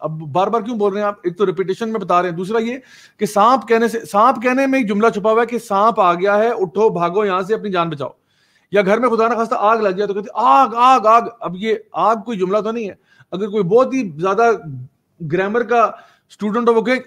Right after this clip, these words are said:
"आग, आग से क्या मुराद है, पूरा जुमला मुकम्मल करो।" कहेगा, "भाई, ये अक्लमंद के लिए इशारा काफी होता है, मैंने अगर आग, आग कह दिया है, तो इसका मतलब है कि आग लगी हुई है, यहां से निकलो, मेरे पास इतना टाइम नहीं है कि मैं आपको बताऊं, पूरा जुमला कंप्लीट करूं।" मैं तो सिर्फ कह रहा हूं, भागो।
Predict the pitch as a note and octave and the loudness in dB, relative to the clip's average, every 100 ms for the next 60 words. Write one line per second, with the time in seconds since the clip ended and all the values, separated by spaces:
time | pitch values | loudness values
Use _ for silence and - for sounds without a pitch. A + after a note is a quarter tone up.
0 | F#3 G#3+ B3 A3+ A3+ G3 A3+ A3 G#3 F3+ | 2 4 6 6 4 2 0 0 2 2
1 | E3+ A3 G3 G#3+ A3+ F#3 F#3+ G#3 F#3 F#3+ | 2 0 -2 0 0 0 2 0 0 0
2 | G#3 F3 D3 B2 F3 F3+ A3 A#3 A#3 - | 0 0 -4 -6 -8 -6 -4 -4 -6 -12
3 | B2 E3+ G3 E3 G3 G3 A3 G#3+ G#3 E3 | -10 -6 -4 -4 -4 -4 -6 -8 -8 -4
4 | E3 F3 E3+ E3 F#3+ A3 F#3+ F3+ F#3+ - | -4 -2 -4 -2 -2 -2 -2 -2 -2 2
5 | D#3+ F3+ F#3+ E3 F#3 F#3+ G3 - _ _ | 2 4 2 2 -2 0 -2 -4 _ _
6 | _ _ _ _ G3+ - G#3+ G#3+ G#3 A3+ | _ _ _ _ 0 2 0 2 2 2
7 | A#3 G3 G#3+ G#3+ G#3 A3+ B3 A#3+ A3 A#3+ | 2 4 4 4 2 2 2 2 4 4
8 | A3 G#3 G#3+ F#3+ B3 A3 G#3+ A3 A3+ G3+ | 4 2 2 0 0 2 2 2 0 0
9 | A#3 A3 A3 A3+ C4+ C4 A#3 A3 G3 F#3+ | -2 0 0 0 -2 0 0 0 0 2
10 | G#3 G3+ G#3+ F#3 G3 G3 F3+ F3 D3+ C#3+ | 2 2 0 2 0 0 -2 -6 -6 -8
11 | C3 F3+ F#3+ G#3 A3+ A#3 F3 E3+ F3 | -8 -8 -6 -4 -4 -2 0 0 -2